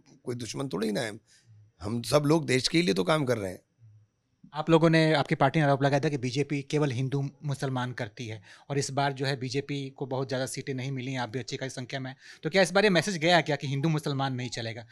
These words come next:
Speaker 2: विकास चलेगा?
Speaker 1: देखिए, देश कभी भी नफरत से चल ही नहीं सकता, आप नफरत से नहीं चला सकते, नफरत से नहीं चला सकते। नफरत सिर्फ नुकसान करती है, नफरत कभी फ़ायदा नहीं करती।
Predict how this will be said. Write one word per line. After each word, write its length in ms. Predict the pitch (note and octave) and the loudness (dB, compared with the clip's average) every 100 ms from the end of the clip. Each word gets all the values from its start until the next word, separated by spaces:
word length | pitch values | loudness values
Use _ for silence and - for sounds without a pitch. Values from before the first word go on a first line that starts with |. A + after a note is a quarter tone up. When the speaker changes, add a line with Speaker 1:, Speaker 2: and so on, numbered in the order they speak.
| - | -10
Speaker 2:
विकास 340 | D3 D#3 C3 - | -2 2 0 -2
चलेगा? 320 | A2 G#2+ A2 _ _ - | -10 -12 -18 _ _ -16
Speaker 1:
देखिए, 200 | C3+ F3 | -10 -8
देश 260 | D3 D#3 | -6 -4
कभी 280 | - C#3 D3 | -2 0 2
भी 100 | D3 | 2
नफरत 300 | D3+ B2+ C#3 | 2 2 -2
से 120 | - | -2
चल 180 | C3+ B2+ | -2 0
ही 100 | A#2 | 2
नहीं 120 | A#2+ | 0
सकता, 300 | G2+ G#2 A#2+ | -2 -4 -4
आप 80 | C3 | -2
नफरत 240 | C3+ G#2 C3 | -2 -4 -2
से 120 | D#3 | 0
नहीं 220 | C3+ D3 | 2 2
चला 240 | C#3 A2+ F#2 | 2 0 -2
सकते, 380 | F2 _ C2+ B1+ _ _ _ _ _ _ _ _ - | -8 _ -20 -20 _ _ _ _ _ _ _ _ -10
नफरत 240 | A#2+ B2 E3+ | -6 -2 -2
से 120 | F3 | 0
नहीं 140 | E3 | 0
चला 220 | D#3+ D3+ C3+ | 2 2 2
सकते। 280 | C#3 - | 0 -2
नफरत 340 | C#3+ C#3 D#3+ D#3+ | 0 2 0 -2
सिर्फ 380 | - D#3+ D#3 - | 2 2 2 -8
नुकसान 320 | C3 - C#3 C3+ | -10 -2 0 0
करती 320 | A#2+ G#2 C#3+ | -4 -4 -4
है, 80 | D3 | -2
नफरत 320 | A#2+ C#3 B2+ C3 | -2 -2 -2 -4
कभी 160 | C3 | -4
फ़ायदा 300 | A#2 A2 G2+ | -4 -6 -6
नहीं 140 | F#2 F2 | -10 -12
करती। 320 | F2+ F2+ | -14 -14